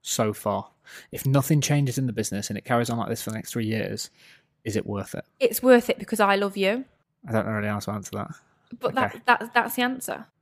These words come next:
Speaker 2: For me to not ha-, for me to be able to obviously work for the company and look after Riley and not have to go put him into childcare and, and I don't have to go to a full-time job, yes, that's worth it for me. But there's bits where I think, "No, it's,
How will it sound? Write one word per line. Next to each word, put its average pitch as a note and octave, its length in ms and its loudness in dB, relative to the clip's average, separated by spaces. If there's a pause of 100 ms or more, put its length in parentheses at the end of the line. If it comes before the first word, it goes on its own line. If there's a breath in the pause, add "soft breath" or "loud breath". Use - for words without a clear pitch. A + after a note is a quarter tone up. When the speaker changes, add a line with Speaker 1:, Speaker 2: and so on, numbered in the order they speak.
Speaker 2:
For - 160 2
me C#4 140 8
to - 120 0
not B3 180 4
ha-, A#3+ 240 2
for - 160 4
me C4 180 6
to B3 100 -2
be A#3 80 6
able A3 180 8
to A3 360 6 (600 soft breath)
obviously A3 460 2
work A3 360 8
for - 140 -4
the G#3+ 80 -2
company G3+ 600 -2 (680)
and A3+ 160 6
look G#3+ 160 4
after G#3 240 2
Riley G3+ 640 2 (220 soft breath)
and G#3+ 160 4
not - 180 2
have A3 180 0
to - 80 -6
go G3 320 2 (300)
put B3+ 100 4
him G#3+ 80 4
into G#3+ 140 0
childcare G#3 720 8 (520)
and, G3 180 -6 (280)
and G#3 300 -2
I G#3 60 8
don't G#3+ 160 4
have G#3 120 2
to - 60 -12
go A3 80 4
to G#3 120 -4
a - 20 -8
full-time G3 440 -2
job, F#3+ 240 4 (280 loud breath)
yes, G#3 340 6
that's - 280 8
worth G3 260 2
it - 100 -2
for G#3+ 100 -6
me. D3+ 280 -6 (320)
But - 120 2
there's G#3+ 140 6
bits - 340 6
where G3 120 4
I G3 60 4
think, F#3+ 300 -4
"No, G3+ 260 6
it's, - 180 0